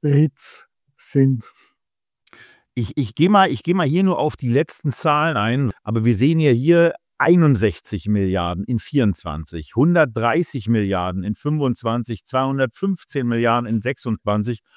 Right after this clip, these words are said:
Speaker 2: Und im Januar siebenundzwanzig sollen es dreihundertvierundneunzig Milliarden sein. Und das geht dann in Schritten fünf einundsechzig, sechs neunundsiebzig, sieben zweiundfünfzig und acht vierundfünfzig.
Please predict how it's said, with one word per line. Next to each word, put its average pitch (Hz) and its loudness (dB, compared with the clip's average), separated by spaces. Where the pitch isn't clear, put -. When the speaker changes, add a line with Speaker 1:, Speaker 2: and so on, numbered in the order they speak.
Speaker 2:
Und 117 2
im 123 6
Januar 139 4
siebenundzwanzig 135 0
sollen 139 4
es - -8
dreihundertvierundneunzig 127 -2
Milliarden 113 2
sein. 92 -2
Und 95 -4
das 123 0
geht 147 -4
dann 131 -4
in 113 -2
Schritten 147 -6
fünf 123 0
einundsechzig, 165 -2
sechs 107 -2
neunundsiebzig, 151 2
sieben 127 0
zweiundfünfzig 156 -2
und 131 2
acht 135 0
vierundfünfzig. 104 -2